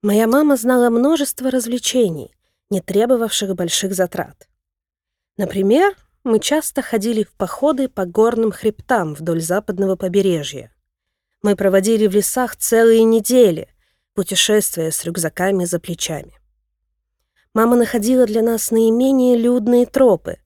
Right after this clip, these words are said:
и всегда старалась выжимать из нас максимум. "Давайте еще пару миль, потом еще три подъема, потом еще один, последний".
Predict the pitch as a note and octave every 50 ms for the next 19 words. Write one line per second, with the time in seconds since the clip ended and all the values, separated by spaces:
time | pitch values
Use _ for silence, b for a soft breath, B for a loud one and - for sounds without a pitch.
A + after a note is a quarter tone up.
0 | _ _ _ _ _ _ - - G#3 F3+ - - - E3+ F3 E3 E3 F#3+ A3+ A#3
1 | F#3+ - - - E3 E3+ E3+ E3+ E3 E3 - - - E3+ F3 D#3+ E3 D#3+ E3 F3
2 | G#3 A3 G#3+ - F#3 E3 - E3 E3+ E3+ D#3+ - - - - - F3 F3+ F3+ D#3+
3 | - - - - D#3+ D3+ - - _ _ _ _ _ _ _ _ _ _ _ _
4 | _ _ _ _ _ _ _ _ _ _ - B3 D#4+ E4 D#4+ C#4 A#3+ A3 - D4+
5 | F4 G#4+ G#4 D#4+ - - D4 E4+ F4 - D#4+ D#4+ E4 F4 F#4 F#4+ F#4 D#4 F#3 D#3
6 | - _ _ _ _ _ _ _ _ _ - F#3+ - - - C4 D4+ D4+ D#4 D#4
7 | - _ _ _ _ _ - G#3 F#3 - - C4+ D#4 E4+ - - F4 F4 E4+ -
8 | G4+ F#4 E4+ E4 E4 D4+ C#4 C4+ C#4 D#4 D#4+ _ _ _ _ _ _ _ _ -
9 | - G3 - - C4+ D4 D4+ D4+ C4+ A3+ G3 F3 - - C4+ D4 - C4+ B3+ D#4+
10 | F#4 G4 E4+ A#3 G3 F3 - G#3 G3 - - A#3 D4 F4+ E4 A3 E3 E3 C#3+ -
11 | -